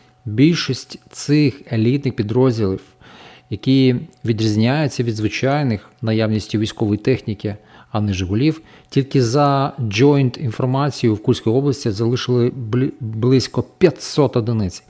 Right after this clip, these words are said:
е, тільки військового металобрухту, е, без врахування цивільних авто, які росіяни використовують частіше за військові.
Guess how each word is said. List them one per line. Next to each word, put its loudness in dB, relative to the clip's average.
е, 0
тільки -2
військового -2
металобрухту, 0
е, 4
без 2
врахування 0
цивільних 0
авто, -4
які -2
росіяни 0
використовують 2
частіше 0
за 0
військові. -2